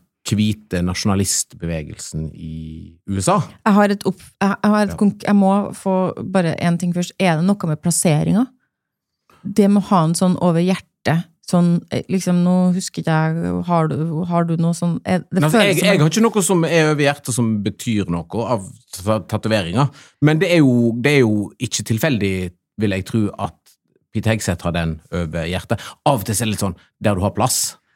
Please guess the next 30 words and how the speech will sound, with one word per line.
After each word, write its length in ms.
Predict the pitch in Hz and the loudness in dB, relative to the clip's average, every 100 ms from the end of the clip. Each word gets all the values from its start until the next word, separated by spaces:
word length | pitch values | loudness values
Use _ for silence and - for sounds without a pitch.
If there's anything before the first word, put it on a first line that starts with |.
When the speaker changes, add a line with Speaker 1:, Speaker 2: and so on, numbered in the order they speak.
| _ _ - | _ _ -2
Speaker 1:
Men 120 | 117 | 0
han 160 | 131 131 | 2 2
har 200 | 135 127 | 2 2
jo 60 | 104 | 2
egentlig 240 | 117 113 | 0 0
ganske 200 | 104 107 | -2 -2
god 180 | 110 95 | -2 -2
plass 420 | 104 90 - - | -4 -6 -10 -10
rundt 280 | 98 95 87 | -4 -2 0
om 120 | 110 120 | -2 -2
til, 480 | 113 101 95 95 90 | -2 -2 -4 -8 -10
til 420 | - 98 92 90 - | -6 -4 -4 -8 -8
tatoveringer. 520 | 92 95 104 92 104 | -10 -6 -4 -4 -2
Speaker 2:
For 180 | 220 277 | 0 0
jeg 300 | 262 240 269 | 0 0 0
f-, 160 | 269 - | -2 -6
tenker 360 | - 269 240 180 | 0 0 0 0
på, 260 | 226 277 269 - | 0 0 -2 -10
Speaker 1:
Ja. 100 | 107 | -6
Speaker 2:
eh, 380 | 160 208 208 208 208 - 202 196 _ _ _ _ _ - | 2 4 4 0 -2 -10 -10 -10 _ _ _ _ _ -2
eh, 220 | 214 208 | 2 4
når 180 | 208 208 | 4 4
jeg 60 | 208 | 2
ser 360 | - - 190 190 | 0 -2 0 0
den 180 | 190 190 | 0 0
tatoveringen, 600 | 196 196 180 156 175 247 | -2 0 0 0 2 0
så 140 | 262 | 0
tenker 460 | - - 262 82 - | -4 0 0 0 -4
Speaker 1:
Mhm. 180 | 98 151 | 0 0
Speaker 2:
jeg 200 | 185 | 0